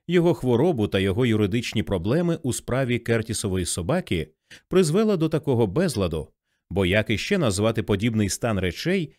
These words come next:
як не безладом? Він зрозумів це ще до того, як з'їхав униз до розтулених воріт і побачив над ними напис: "Будівництво припинене Департаментом планування і будівництва округу Шарлот,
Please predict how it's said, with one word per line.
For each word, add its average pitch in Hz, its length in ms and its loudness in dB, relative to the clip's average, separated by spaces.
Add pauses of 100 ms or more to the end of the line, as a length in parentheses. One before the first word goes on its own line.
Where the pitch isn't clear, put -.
(140)
як 113 300 -2
не 113 120 0
безладом? 90 680 0 (460)
Він 196 240 0
зрозумів 156 540 2
це 170 280 0
ще - 240 -2
до 113 140 0
того, 120 440 0 (340)
як 180 260 0
з'їхав 139 500 0
униз 120 380 0
до 113 140 2
розтулених 110 600 0
воріт 92 440 -4 (300)
і 226 100 0
побачив 156 500 0
над 95 200 0
ними 127 240 0
напис: 87 580 -4 (500)
"Будівництво 123 760 2
припинене 185 600 0
Департаментом 143 840 0
планування 117 760 0
і 214 120 -2
будівництва 123 680 -2
округу 110 500 -2
Шарлот, 104 600 -4